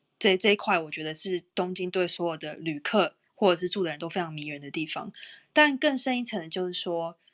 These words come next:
它其实在某些地方有很酷的反差萌吧。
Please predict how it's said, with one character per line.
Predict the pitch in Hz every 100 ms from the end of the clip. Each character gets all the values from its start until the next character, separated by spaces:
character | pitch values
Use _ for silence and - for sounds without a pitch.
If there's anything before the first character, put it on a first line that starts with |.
| _ _ _ -
它 | 330 359
其 | - 202 190
实 | 208
在 | 240
某 | 202 160
些 | 185
地 | 202
方 | 202 196
有 | 175 170
很 | 180 151
酷 | - 185
的 | 170 147 -
反 | 180 147 147
差 | - 185 180 180 185
萌 | 175 - -
吧。 | 131